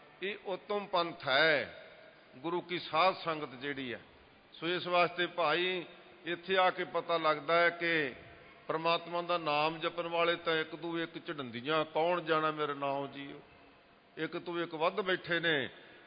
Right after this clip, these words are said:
ਕੋਈ ਗੁਰੂ ਕਾ ਪਿਆਰਾ ਗਿਆਰਾਂ ਪਾਠ ਜਪਜੀ ਸਾਹਿਬ ਦੇ ਕਰਦਾ ਹੈ, ਸੰਗਤ ਵਿੱਚ ਮਿਲਿਆ, ਪਤਾ ਲੱਗਿਆ ਕਿ ਨਹੀਂ, ਇੱਕ ਤੇ ਹੋਰ ਇੱਕੀ ਪਾਠ ਕਰਦਾ ਹੈ।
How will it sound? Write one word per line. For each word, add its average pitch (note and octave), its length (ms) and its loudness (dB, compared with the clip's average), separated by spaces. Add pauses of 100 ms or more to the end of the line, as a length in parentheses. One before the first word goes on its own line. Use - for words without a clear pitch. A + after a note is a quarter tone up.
(140)
ਕੋਈ E3+ 140 0
ਗੁਰੂ E3+ 260 -4
ਕਾ F3 220 2
ਪਿਆਰਾ D#3+ 760 6 (880)
ਗਿਆਰਾਂ F3 360 8
ਪਾਠ E3+ 360 6
ਜਪਜੀ D#3+ 440 0
ਸਾਹਿਬ E3+ 340 0
ਦੇ E3 140 -2
ਕਰਦਾ D#3 440 2
ਹੈ, A#2+ 140 0 (680)
ਸੰਗਤ E3 340 0
ਵਿੱਚ F3 240 -2
ਮਿਲਿਆ, E3 400 4
ਪਤਾ E3+ 360 2
ਲੱਗਿਆ D#3+ 400 2
ਕਿ E3+ 180 -2
ਨਹੀਂ, E3 360 0
ਇੱਕ D#3+ 160 -6
ਤੇ E3+ 180 -6
ਹੋਰ D#3 440 0
ਇੱਕੀ F3+ 420 -8
ਪਾਠ D3 380 0
ਕਰਦਾ A2+ 440 -6
ਹੈ। D#2+ 80 -14